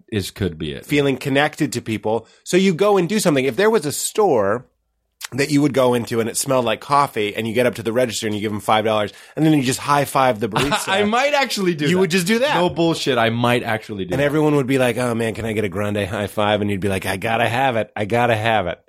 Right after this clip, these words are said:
Speaker 2: But it has nothing to do with the beverage.
Speaker 1: That's really funny, dude.
Speaker 2: It's, well, we talk about this, like, there's a need to feel like we belong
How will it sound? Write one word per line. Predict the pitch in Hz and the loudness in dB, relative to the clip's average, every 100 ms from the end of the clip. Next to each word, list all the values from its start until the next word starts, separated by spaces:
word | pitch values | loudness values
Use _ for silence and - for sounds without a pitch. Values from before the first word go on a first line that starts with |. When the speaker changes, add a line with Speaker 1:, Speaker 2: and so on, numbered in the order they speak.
| _ _ - | _ _ -2
Speaker 2:
But | 139 | 0
it | |
has | 135 123 | 2 2
nothing | 139 131 135 | 0 0 -2
to | 117 | -2
do | 110 | -2
with | 107 | -2
the | 95 | -4
beverage. | 85 78 64 53 - | -6 -8 -10 -14 -6
Speaker 1:
That's | 95 - | -6 -2
really | 90 87 | 0 2
funny, | 82 - 80 71 | 0 -2 -4 -4
dude. | 71 71 - _ | -6 -8 -12 _
Speaker 2:
It's, | - 247 - | -4 -2 0
well, | 202 208 220 214 | 0 2 2 0
we | 226 | 0
talk | 226 233 | 2 2
about | 190 151 | 2 0
this, | 147 | 0
like, | 147 135 | -2 0
there's | 147 143 | 0 2
a | |
need | 139 156 208 233 202 | 2 4 2 0 0
to | 175 | -2
feel | 147 - 156 147 | -4 -2 0 2
like | 139 | 2
we | 117 | 2
belong | 123 110 120 110 113 117 117 113 110 | 0 2 2 2 2 2 2 0 -2